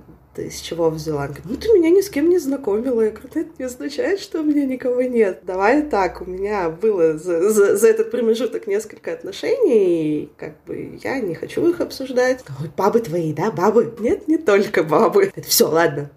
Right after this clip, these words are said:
не хочу знать. «Тебе хорошо?» Я говорю: «Да, мне нормально». «Ладно, хорошо».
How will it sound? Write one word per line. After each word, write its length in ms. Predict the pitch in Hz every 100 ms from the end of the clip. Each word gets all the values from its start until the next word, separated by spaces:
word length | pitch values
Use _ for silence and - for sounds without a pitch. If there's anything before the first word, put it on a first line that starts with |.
| _
не 60 | 180
хочу 280 | 233 233 175
знать. 380 | 139 147 131 -
«Тебе 200 | - 254
хорошо?» 500 | 240 247 - 349 403 - _ -
Я 60 | -
говорю: 240 | 175 160 151
«Да, 160 | 151 147
мне 120 | 202
нормально». 540 | 247 180 151 147 151 151 _
«Ладно, 340 | 156 151 147 - _
хорошо». 380 | - 214 - -